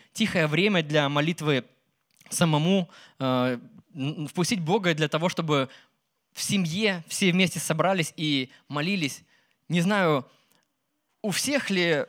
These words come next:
м-, мне хочется верить, я представляю, что у ко-, у тех, у кого есть, э, уже муж или жена,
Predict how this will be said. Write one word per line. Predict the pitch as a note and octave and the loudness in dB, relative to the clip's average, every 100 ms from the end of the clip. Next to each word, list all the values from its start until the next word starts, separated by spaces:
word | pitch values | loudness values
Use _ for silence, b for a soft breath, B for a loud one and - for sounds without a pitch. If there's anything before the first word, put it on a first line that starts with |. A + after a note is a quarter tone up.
| _ | _
м-, | D3+ D#3 G#3 | -12 -2 0
мне | F3+ G#3+ | 2 2
хочется | B3 A3+ G3 F#3+ | 2 -2 0 0
верить, | A#3+ F#3+ | 2 2
я | D3 | 0
представляю, | D#3+ D#3+ E3+ G3 | -2 -2 2 2
что | - C3+ C3 B2+ B B B _ _ _ _ C3 | 0 0 0 0 B B B _ _ _ _ -12
у | C#3+ C3+ | -6 -4
ко-, | - - | -4 -4
у | |
тех, | C3+ F#3+ | 0 0
у | |
кого | E3 D#3+ D#3 | 2 2 2
есть, | D3 - D3 | 2 0 0
э, | C3+ C3 | 2 2
уже | C#3+ D3 C#3+ C3 | 0 2 4 4
муж | D#3+ G3 E3+ | 2 0 0
или | D3 | 0
жена, | E3 F#3 G3 | 0 0 0